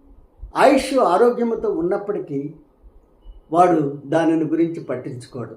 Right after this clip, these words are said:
లేక పేరు ప్రఖ్యాతలు సంపాదించినప్పటికీ, పదవులు, పలుకుబడి ఈ లోకములో మనము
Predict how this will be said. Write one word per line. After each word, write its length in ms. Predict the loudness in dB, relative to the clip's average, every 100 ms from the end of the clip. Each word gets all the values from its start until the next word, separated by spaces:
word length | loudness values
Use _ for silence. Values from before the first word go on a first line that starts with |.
| -20 -8
లేక 420 | 0 0 0 0 6
పేరు 220 | 6 4
ప్రఖ్యాతలు 720 | 0 -4 -2 -4 -2 -6 -4
సంపాదించినప్పటికీ, 1160 | -4 -2 -4 -2 -4 -4 -6 -6 -8 -6 -6
పదవులు, 540 | -4 -2 0 -2 0 -2
పలుకుబడి 580 | -2 -4 -2 0 0 0
ఈ 220 | -2 -2
లోకములో 540 | 0 -2 -2 -4 -2
మనము 300 | -4 -6 -8